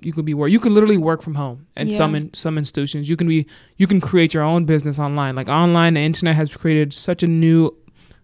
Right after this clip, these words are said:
Speaker 1: door. It's like you can step through this new door, and it's like, "Hey, I have options now, so you can't hold me to this, you know, way of life." And I, the, the first thing I thought about when you said nine A M to God knows when is iBanking.
Speaker 2: Yeah.
Speaker 1: And as an econ major, it's such a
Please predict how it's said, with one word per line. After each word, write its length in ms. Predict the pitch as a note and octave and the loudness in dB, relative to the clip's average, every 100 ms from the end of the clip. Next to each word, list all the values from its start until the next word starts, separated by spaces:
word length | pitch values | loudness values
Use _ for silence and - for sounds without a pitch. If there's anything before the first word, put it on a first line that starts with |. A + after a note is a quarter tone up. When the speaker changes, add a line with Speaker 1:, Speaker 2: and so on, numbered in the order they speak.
| - | -8
Speaker 1:
door. 320 | D3 D#3 D3+ C#3 | 0 2 2 -2
It's 140 | C#3 | -4
like 160 | D3 D3 | -6 -4
you 80 | |
can 100 | D#3+ | -4
step 340 | D#3+ - E3+ - | -4 -2 -2 -2
through 120 | E3+ | -2
this 180 | D#3 D#3 | -2 -4
new 160 | D#3+ | -4
door, 200 | D3+ F3 | -2 -2
and 80 | D3+ | -4
it's 100 | C#3 | -6
like, 160 | C#3+ C#3 | -6 -4
"Hey, 300 | E3 D3 C#3 - - _ _ | -2 -2 -4 -12 -20 _ _
I 140 | D3+ F3 | 0 4
have 200 | G3 F3 | 4 4
options 440 | D#3 D#3+ G#3 G3+ | 0 0 -2 -2
now, 200 | G3+ G3+ | 0 0
so 100 | F#3 | 0
you 240 | D#3+ E3+ F3+ | -2 -2 -2
can't 300 | - F3 D3 | 0 -2 0
hold 260 | E3 D#3+ | 0 0
me 140 | D#3 D3 | -2 -4
to 160 | D3+ | -2
this, 340 | C#3 C#3 - - _ _ _ _ - | -2 -2 -6 -12 _ _ _ _ -8
you 80 | |
know, 120 | C#3+ C#3 | -4 -2
way 260 | D3 D3 | -2 -2
of 120 | D3 | -2
life." 440 | C#3 C3+ B2 - - _ _ - | -4 -6 -8 -12 -20 _ _ -6
And 120 | E3 | -4
I, 100 | E3 | -2
the, 120 | E3+ | -4
the 160 | D3 E3+ | -2 0
first 220 | G#3 G#3+ | 2 2
thing 100 | G#3 | 2
I 80 | F#3 | 2
thought 180 | F#3 F#3 | 4 4
about 160 | F3+ | 2
when 120 | E3 | 2
you 40 | E3 | 0
said 220 | F3 D#3 | 0 0
nine 240 | D3+ D3+ | 0 0
A 140 | D#3 D#3 | 0 0
M 140 | D3+ | -2
to 120 | D3+ | -4
God 260 | D3+ D3 D3+ | -2 0 0
knows 220 | D3+ D3 | -2 -4
when 220 | D3 D#3 | -4 -6
is 120 | D3 - | -6 -6
iBanking. 540 | C#3 C#3+ D#3+ F3+ G3+ G#3 - _ | -6 -4 -4 -4 -6 -8 -18 _
Speaker 2:
Yeah. 500 | G#3 F3 D#3+ D#3 D3+ F#3 | -6 -4 -4 -4 -2 2
Speaker 1:
And 80 | |
as 100 | F#3 | 4
an 60 | E3+ | 4
econ 380 | E3 E3+ F3 F3 | 2 0 0 2
major, 220 | F3 E3+ | 2 0
it's 160 | D#3 - | -2 -4
such 200 | E3+ | -4
a 80 | D#3+ | -4